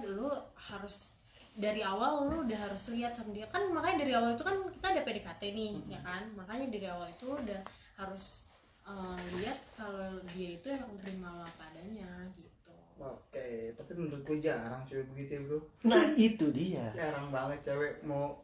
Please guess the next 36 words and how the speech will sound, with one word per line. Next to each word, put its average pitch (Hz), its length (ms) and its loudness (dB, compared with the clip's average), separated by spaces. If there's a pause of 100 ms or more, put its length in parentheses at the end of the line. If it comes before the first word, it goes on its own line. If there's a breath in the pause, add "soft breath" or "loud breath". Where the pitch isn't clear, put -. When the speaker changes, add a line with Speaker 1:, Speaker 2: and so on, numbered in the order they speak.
Speaker 2:
terima 143 380 2
Speaker 1:
Dari 233 160 4
Speaker 2:
gitu. - 140 -2
Speaker 1:
cara 240 400 2 (260)
lo 226 160 -2
sendiri 220 460 8
sih 185 200 -8
sebenarnya. - 680 -14
Bisa 302 320 2
sih 392 260 0
sebenarnya, 262 560 -2
nggak, 233 180 -2 (300 soft breath)
bukan 226 220 -2
jarang 254 400 -4
sih. 208 240 -10 (720)
Sebenarnya - 100 -20
Speaker 3:
Tapi 196 280 4
Speaker 1:
dari, 233 340 2 (100)
dari, 208 240 -2
Speaker 3:
iya. 151 140 4 (160)
Speaker 1:
dari 208 200 -6
kitanya 226 520 -8
kayak 220 220 -8
gimana 202 340 -8
ke 196 160 -8 (100)
Speaker 3:
Benar, 160 240 8
Speaker 1:
cewek 143 80 4
Speaker 3:
benar. 143 200 8
Speaker 1:
itu - 160 -2 (200)
gitu. - 260 -10 (200)
Speaker 2:
Tapi 233 120 2
kalau 208 240 6 (220)
Speaker 3:
Gue 190 140 6
setuju 180 220 6
sama 160 140 10
Rahel. 147 240 6